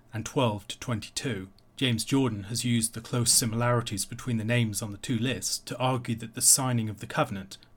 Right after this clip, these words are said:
occurred at a time when many of those who had returned with Zerubbabel, mentioned in chapter twelve, were still living. This very much goes against the conventional chronology, for which the events here are dated some sixty years later.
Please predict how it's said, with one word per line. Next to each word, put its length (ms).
occurred 320
at 60
a 160
time 340
when 160
many 180
of 140
those 320
who 80
had 180
returned 480
with 140
Zerubbabel, 680
mentioned 400
in 80
chapter 400
twelve, 420
were 80
still 320
living. 320
This 160
very 220
much 320
goes 200
against 380
the 80
conventional 680
chronology, 680
for 80
which 280
the 100
events 340
here 220
are 120
dated 440
some 200
sixty 460
years 300
later. 400